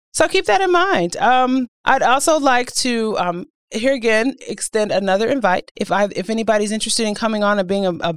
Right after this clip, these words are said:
guest here on the Chapter Next podcast, if you are a woman that is over forty and, and approaching this next chapter of your life, whatever it is, reach out. Reach out to us in the face-, on our Facebook page. And, um, it's really kinda cool to be able to talk to other ladies there and kinda hear their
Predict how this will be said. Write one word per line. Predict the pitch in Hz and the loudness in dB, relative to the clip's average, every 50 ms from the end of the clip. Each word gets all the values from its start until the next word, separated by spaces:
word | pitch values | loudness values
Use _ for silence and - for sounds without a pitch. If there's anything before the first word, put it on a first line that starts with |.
| 160 - | -6 -2
guest | - 208 202 214 - - | 0 0 2 0 0 -2
here | - 240 214 214 208 | -2 0 0 0 0
on | - 196 202 | 0 0 -2
the | 190 | -2
Chapter | 185 - 208 175 - - | -2 -2 -2 -4 -2 -2
Next | 214 214 185 - - - | -2 -2 -2 -4 -6 -4
podcast, | 214 180 175 180 - 202 190 214 226 - - _ _ - | -2 -2 -2 -2 0 -2 -2 -2 -4 -8 -14 _ _ -6
if | 196 202 202 220 | -6 -4 -4 -2
you | 233 262 254 - | -2 0 2 2
are | - 220 202 | 4 4 4
a | 196 | 2
woman | 202 202 202 208 233 240 233 | 2 2 0 0 0 0 0
that | 208 175 165 | 0 0 0
is | 175 165 | 0 0
over | 180 175 175 208 247 | 0 0 0 -2 -4
forty | - - - 202 185 175 180 180 190 196 - | -2 0 0 2 2 2 0 -2 -6 -8 -6
and, | - 180 180 170 165 _ - | -2 -2 -2 -2 -2 _ -8
and | - 170 165 156 - | -4 -2 -2 -2 -4
approaching | - 170 - - 202 196 - - 208 | -6 -6 -2 0 0 0 0 -2 -2
this | 190 180 180 | -2 -2 0
next | - - - - - - | 0 -2 -2 -2 -2 -2
chapter | - 185 180 - - | 0 -2 -2 -2 -4
of | 190 185 | -4 -2
your | 208 220 214 | -2 -2 0
life, | 190 165 175 - | 0 0 0 0
whatever | 180 180 185 175 170 170 165 202 | 0 0 2 2 2 0 0 -2
it | 226 - | -2 0
is, | 185 175 165 165 - | 0 0 0 0 -2
reach | 170 202 214 - | -4 -4 -4 -2
out. | 208 214 208 - - _ _ - | -2 -2 -4 -4 -8 _ _ -4
Reach | 233 285 302 - | -2 -2 2 2
out | 359 330 339 339 | 2 2 2 2
to | 359 | 2
us | 349 330 - | 0 2 2
in | 320 | 0
the | 311 320 | 0 0
face-, | - - 208 262 - | 2 0 0 0 -2
on | - 175 220 226 - | 0 0 0 0 0
our | - 196 196 | 0 -2 -2
Facebook | - - 208 220 - - 202 175 - | 0 0 0 0 0 -2 -2 -2 -2
page. | - 190 156 156 156 156 - - | -2 -2 -2 -2 -4 -6 -6 -4
And, | - 180 190 - | -4 -4 -2 -2
um, | - 175 170 156 170 - - - _ | -2 -4 -4 -4 -6 -8 -14 -14 _
it's | - - 254 - | -2 -2 -2 0
really | 233 311 392 359 349 | 0 -2 -2 -2 -2
kinda | 311 320 302 294 285 | 0 0 0 0 0
cool | - 320 320 277 | 0 0 -2 -2
to | 254 | -2
be | 220 247 233 | 0 0 0
able | 226 220 | 0 -2
to | 208 | -4
talk | 214 - 254 233 - | -2 0 0 0 0
to | - - | 0 0
other | 220 233 214 220 | 0 0 0 0
ladies | 220 208 208 220 226 226 190 | 0 0 0 0 -4 -6 -2
there | - 180 180 180 | 0 0 2 2
and | 180 185 | 0 -2
kinda | - - 214 202 196 | -4 -6 -4 -4 -2
hear | 190 214 208 202 202 | -2 -2 -2 -2 -2
their | 196 190 190 185 185 196 | 0 0 0 2 0 0